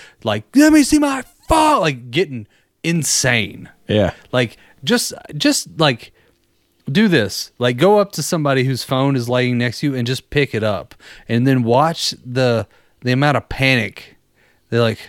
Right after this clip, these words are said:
Speaker 1: reaches in their soul when you, like,
Speaker 2: Yeah.
Speaker 1: 'cause they're like, "My whole life is on that."
Speaker 2: Oh, yeah.
Speaker 1: And then, ironically enough, that girl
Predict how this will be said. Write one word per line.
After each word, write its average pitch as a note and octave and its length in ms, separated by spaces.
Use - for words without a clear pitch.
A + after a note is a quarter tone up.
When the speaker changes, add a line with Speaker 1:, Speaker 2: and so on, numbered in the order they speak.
Speaker 1:
reaches C#3 560
in C3+ 140
their B2 160
soul C3+ 560
when A#2+ 140
you, A#2+ 140
like, G2 300
Speaker 2:
Yeah. A2+ 260
Speaker 1:
'cause C#3 140
they're C3 100
like, A2+ 180
"My A2 140
whole G#2+ 240
life G2+ 280
is F2 140
on F2 140
that." F2+ 280
Speaker 2:
Oh, F3+ 180
yeah. A2 400
Speaker 1:
And C3 180
then, B2+ 300
ironically C#3+ 520
enough, B2+ 240
that B2+ 120
girl A#2+ 480